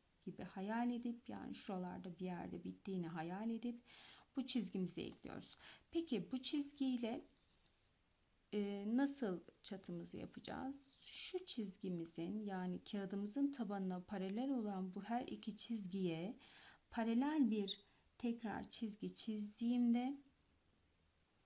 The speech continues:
binamın yan kenarını da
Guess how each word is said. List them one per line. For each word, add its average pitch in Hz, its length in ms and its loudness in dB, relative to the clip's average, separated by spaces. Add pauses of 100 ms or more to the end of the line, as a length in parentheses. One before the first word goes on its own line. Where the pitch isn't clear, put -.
(3500)
binamın 226 640 4
yan 233 340 4
kenarını 196 680 -2
da 220 380 0